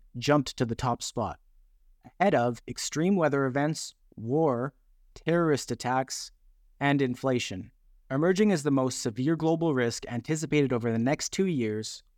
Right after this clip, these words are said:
foreign and domestic actors alike will leverage misinformation and disinformation to further widen societal and political divides, the report reads.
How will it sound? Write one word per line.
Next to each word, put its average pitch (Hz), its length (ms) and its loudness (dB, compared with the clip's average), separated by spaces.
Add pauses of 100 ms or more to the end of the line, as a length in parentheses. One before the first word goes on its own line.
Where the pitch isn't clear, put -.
(180)
foreign 175 260 2
and 180 120 4
domestic 156 420 -2
actors 139 400 0
alike 127 400 0
will 113 120 -2
leverage 147 440 0
misinformation 135 880 -2
and 113 180 -6
disinformation 123 920 -2 (420)
to 120 200 -8
further 170 320 4
widen 127 400 4
societal 127 600 -2
and 127 240 -2
political 127 460 -4
divides, 110 640 -2 (160)
the 123 80 0
report 120 400 0
reads. 104 500 -8